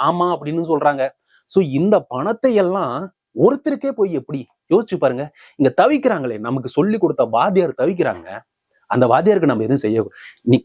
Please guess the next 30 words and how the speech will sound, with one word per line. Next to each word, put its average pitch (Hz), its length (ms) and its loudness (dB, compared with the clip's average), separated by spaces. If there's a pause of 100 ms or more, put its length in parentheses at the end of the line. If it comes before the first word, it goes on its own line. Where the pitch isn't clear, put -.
(120)
தயவு 175 280 4
செஞ்சு 151 380 0
இந்த 147 220 2
ஒரு 131 180 2
கல்வி 208 440 0
அப்படிங்கிறது 143 420 -4
நம்ம 127 240 -4
காமராசர் 160 440 -2
ஐயா 117 200 -2
வந்து 127 280 -4
எப்படி - 380 -2
கொண்டு 139 320 0
வந்தாங்க, 113 220 -4 (100)
படிக்கணும் 214 440 2
அப்படிங்கிறதுக்காக 131 720 -2 (340)
மதிய 156 300 4
சாப்பாடு 127 480 0
போட்டு 208 380 0
கூட்டிட்டு 123 260 -4
வந்தாங்க. 98 400 -6 (760)
அப்படிப்பட்ட 185 640 2
இந்த 139 300 4
தமிழ்நாட்டுல 123 800 0 (400)
ஆசிரியர்கள் 160 680 2
பரிதவிக்கும் 131 300 -2
போது, 127 340 -2 (220)
ஒரு 135 300 2
குழந்தைக்கு 190 420 0
வந்து 190 420 2
ஆ, 147 400 -2